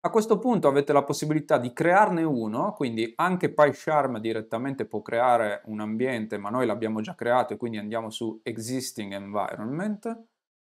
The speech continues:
Andiamo su questi tre pallini. User Luca, come vedete vi basta andare a cercare l'interprete che avete creato, quindi siamo dentro PyEnv,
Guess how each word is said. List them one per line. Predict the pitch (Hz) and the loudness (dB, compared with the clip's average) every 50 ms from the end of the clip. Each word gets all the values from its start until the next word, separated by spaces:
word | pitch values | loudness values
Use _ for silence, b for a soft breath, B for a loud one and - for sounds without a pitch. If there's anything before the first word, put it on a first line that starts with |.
| _ _ _ _ _ _ _ - | _ _ _ _ _ _ _ -6
Andiamo | 127 139 165 214 214 208 | -2 2 2 4 4 4
su | 180 - 165 | 2 0 0
questi | - 165 165 160 165 147 135 - | 2 2 2 2 2 -4 -4 0
tre | - 151 165 156 151 143 - - _ _ _ | 4 6 6 6 6 4 2 -4 _ _ _
pallini. | - 110 113 117 117 117 110 104 98 95 101 110 139 214 220 220 - _ _ _ _ _ _ _ _ _ _ _ _ _ _ _ _ _ - | -4 -2 -2 0 -2 -2 -4 -6 -6 -6 -4 -4 -4 -4 -4 -8 -12 _ _ _ _ _ _ _ _ _ _ _ _ _ _ _ _ _ -4
User | 170 196 240 233 196 147 127 135 123 127 | 0 4 4 4 4 4 4 4 4 4
Luca, | 143 165 180 160 135 110 - - 143 180 214 233 233 214 - _ _ _ _ | 4 4 6 4 4 2 2 2 2 4 2 0 -4 -8 -12 _ _ _ _
come | - 160 160 170 | -6 -4 -2 2
vedete | 185 214 208 226 190 156 131 | 4 4 6 6 4 4 4
vi | 120 131 131 | 2 2 4
basta | 135 156 156 143 - - 131 | 6 6 6 6 4 0 0
andare | 131 143 156 151 127 | 2 4 4 6 6
a | 117 113 | 4 4
cercare | - - 127 120 - - 160 156 139 117 110 110 104 101 101 - | 2 -2 -2 -2 -2 0 2 4 6 6 6 4 2 0 -2 -4
l'interprete | - 117 117 113 110 113 143 139 127 113 - 110 107 - 107 | -6 -6 -6 -4 0 2 2 4 2 2 -2 -4 -2 -2 -4
che | 107 - 104 | -4 -2 -2
avete | 101 107 107 107 110 | -2 -2 -2 -2 -2
creato, | 107 - 120 120 110 101 95 95 95 - 151 170 170 | -2 0 2 2 4 2 2 0 0 0 0 0 0
quindi | - 113 107 101 | -2 -4 -4 -4
siamo | 104 - 120 113 110 107 | -6 -6 -6 -4 -4 -2
dentro | 110 117 113 110 113 - - 104 98 _ | -2 -2 -2 -2 -4 -6 -6 -8 -6 _
PyEnv, | - 139 131 120 117 110 101 98 98 95 98 107 123 165 220 233 | 0 2 2 2 2 0 -2 -2 -6 -10 -8 -4 -2 -2 -2 -4